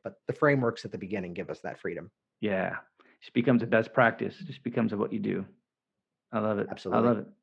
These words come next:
Speaker 2: One more question, and then, uh, we'll get into closing out here. I love this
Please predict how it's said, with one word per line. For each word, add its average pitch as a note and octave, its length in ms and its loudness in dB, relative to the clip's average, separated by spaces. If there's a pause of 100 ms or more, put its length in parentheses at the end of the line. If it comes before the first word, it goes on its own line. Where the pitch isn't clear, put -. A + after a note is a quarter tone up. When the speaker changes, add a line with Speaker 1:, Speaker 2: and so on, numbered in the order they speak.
(540)
Speaker 2:
One D3+ 160 8
more E3 140 10
question, C3+ 540 8
and A#2+ 140 8
then, A#2 320 10
uh, A2 220 6
we'll A2+ 160 4
get A#2+ 140 6
into A#2 260 8
closing A2+ 380 6
out A2 140 6
here. G#2 280 4 (360)
I C#3 80 8
love D3 220 10
this D#3 360 6